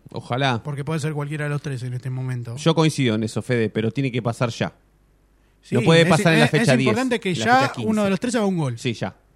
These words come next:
Speaker 2: Y
Speaker 1: Ya.
Speaker 2: ese va a ser el que se destape y
Speaker 1: Ya.
Speaker 2: va a ser la figura del
Speaker 1: Sí,
Speaker 2: equipo.
Speaker 1: sí, sí. Hoy me pareció fuerte. Hoy leía en el diario, eh, que Racing no había... Está bien, son dos fechas, ¿no? Alguno me va a decir, "Oh,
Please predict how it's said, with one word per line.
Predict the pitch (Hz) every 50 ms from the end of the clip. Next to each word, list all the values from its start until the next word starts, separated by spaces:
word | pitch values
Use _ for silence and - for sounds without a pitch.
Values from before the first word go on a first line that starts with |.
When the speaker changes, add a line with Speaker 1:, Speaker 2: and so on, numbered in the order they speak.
| _ _ _
Speaker 2:
Y | 180 175 180 185 190
Speaker 1:
Ya. | 202 214
Speaker 2:
ese | 226 196 - 214
va | 202 185
a |
ser | 160 - 202 208
el | 208 185
que | 160 160
se | 147 - 175
destape | 165 147 - 196 208 214 - 240 226 220 208
y |
Speaker 1:
Ya. | 185 175 165
Speaker 2:
va | 156
a | 147
ser | - 175 165
la | 160 160 151 139
figura | - 160 156 156 147 147
del | 143 143
Speaker 1:
Sí, |
Speaker 2:
equipo. | 143 127 135 139
Speaker 1:
sí, | - -
sí. | 135
Hoy | 135 151
me | 165 170 147
pareció | 156 139 143 120 156 147
fuerte. | - 139 127 107 101 117 120
Hoy | 131
leía | 135 131 127 127 123
en | 120
el | 120 117
diario, | 117 123 123 123 123 120 - _ _ _ _ _ _ - - _ -
eh, | 110 110 110 110 107 104 98 -
que | -
Racing | 107 113 120 - - 120 117
no | 117 117 117
había... | 117 117 117 117
Está | - 131 135
bien, | 147 143 135 135 139 139
son | - 160 151 143
dos | 147 131
fechas, | - 120 117 113 117 - - 107 107
¿no? | 117 117 117 117
Alguno | 117 117 117 120 117 117
me | 117
va | 117
a | 117
decir, | 113 - - 120 123
"Oh, | 127 131 123